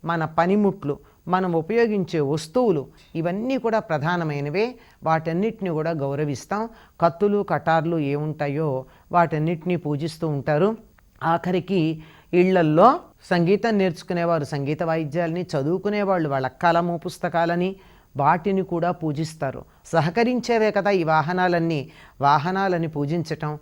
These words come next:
ఇవన్నీ చక్కగా సాగుతూ ఉంటాయి. ఇంకొకటి గుర్తుంచుకోవాల్సింది ఏమిటంటే,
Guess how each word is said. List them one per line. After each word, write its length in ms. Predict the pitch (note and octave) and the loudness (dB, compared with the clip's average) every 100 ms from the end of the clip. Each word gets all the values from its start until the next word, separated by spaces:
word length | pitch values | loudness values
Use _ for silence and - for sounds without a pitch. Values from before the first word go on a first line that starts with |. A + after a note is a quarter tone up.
| - - - | -14 -20 -2
ఇవన్నీ 800 | G#3+ G#3+ A3+ B3 B3+ F3 E3+ F3+ | 2 4 2 2 2 0 -2 -6
చక్కగా 640 | - _ - E3 G3+ G3 G3+ | -12 _ -6 -4 -2 -2 -2
సాగుతూ 480 | - D3+ D3+ D#3+ D#3+ | 0 0 0 -2 -2
ఉంటాయి. 480 | C#3+ C#3 A3 B3+ - _ _ | 0 0 0 -2 -10 _ _
ఇంకొకటి 600 | E3 D#3+ F3+ - D#3+ C#3+ | -8 -6 -8 -6 -8 -6
గుర్తుంచుకోవాల్సింది 1120 | A#2 C3 - A#3+ A#3 F#3+ F3 D#3+ D#3 - C#3+ | -8 -10 -6 -6 -6 -6 -6 -6 -8 -8 -6
ఏమిటంటే, 520 | C3+ C3 B2+ A#2+ F3+ | -6 -8 -12 -8 -10